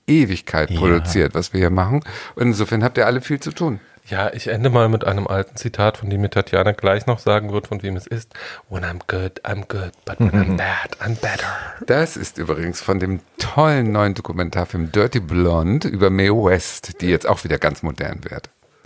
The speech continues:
Speaker 2: Das ist ein neuer Dokumentarfilm. Wo gibt's
Speaker 1: Ja.
Speaker 2: den zu sehen? Sag uns das noch.
Speaker 1: Keine Ahnung. Gibt's bisher nur auf illegalen
Speaker 2: <laughs> Okay.
Speaker 1: Wege.
Speaker 2: Ich suche, vielleicht pack ich's in die Shownotes, wenn ich was finde.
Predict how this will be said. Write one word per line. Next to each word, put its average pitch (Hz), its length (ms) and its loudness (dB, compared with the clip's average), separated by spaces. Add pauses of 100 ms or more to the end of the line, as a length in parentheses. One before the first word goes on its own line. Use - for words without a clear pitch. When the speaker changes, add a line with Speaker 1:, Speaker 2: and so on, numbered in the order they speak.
(340)
Speaker 2:
Das 98 140 2
ist 107 40 -10
ein 117 60 2
neuer 104 180 6
Dokumentarfilm. 127 600 -2
Wo 104 40 0
gibt's 95 200 -6
Speaker 1:
Ja. 104 80 0
Speaker 2:
den 98 40 -4
zu - 120 -6
sehen? 92 260 0
Sag 101 140 -2
uns 107 160 -8
das - 120 -8
noch. 165 200 -4
Speaker 1:
Keine 85 300 2
Ahnung. 78 280 0 (160)
Gibt's - 240 0
bisher 95 300 0
nur 92 140 6
auf 80 100 -2
illegalen 78 640 0 (160)
Speaker 2:
<laughs> - 120 -8
Okay. 98 460 2
Speaker 1:
Wege. 82 400 0 (380)
Speaker 2:
Ich 113 140 0
suche, 123 420 2
vielleicht 110 240 2
pack 107 100 2
ich's - 100 -16
in 104 60 -2
die 95 60 -4
Shownotes, 90 300 2
wenn 85 80 -2
ich 82 100 -8
was 90 120 -2
finde. 80 300 -2